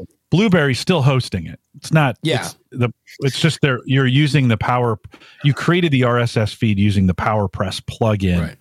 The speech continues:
Speaker 1: for WordPress,
Speaker 2: 'Cause you
Speaker 1: right?
Speaker 2: can, you can tie the PowerPress into WordPress. It's actually really cool. You can upload right there. When you go into PowerPress, it's like, connect to Blueberry, you put your login name and password, and presto,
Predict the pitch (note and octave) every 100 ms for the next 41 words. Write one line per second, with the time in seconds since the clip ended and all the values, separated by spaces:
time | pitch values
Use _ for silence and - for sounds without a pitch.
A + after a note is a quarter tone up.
0 | _ - G#2 F2 D#2+ F2 - D3+ A#3 G3+
1 | D#3+ E3+ G3 G3+ E3+ F#3+ G3+ F3 B2+ G#2+
2 | - _ _ - - D3+ D3 C#3 C3 -
3 | E3 F3+ E3 A#2 C#3 D#3+ - D#2+ - A#2+
4 | F3 G3+ C3+ B2 C#3+ G#2+ F2+ G#3+ D#3 -
5 | A#2 C#3 C3 C3+ C3 G#2 A2+ C#3+ A2+ A#2+
6 | A2 A2 - _ _ - C3 C3+ D#3+ D3+
7 | - C#3 C3+ C3 G2+ F#2 F#2 - F2 -
8 | A#2+ - F2+ A2 G#2+ G2 G2 G2 - G2+
9 | F#2 - A#2 G#2+ G#2 G2+ G2 G2 F2+ -
10 | A2 G2+ G2 F2 E2 D#2+ _ B2 A2+ -
11 | E2 D#2+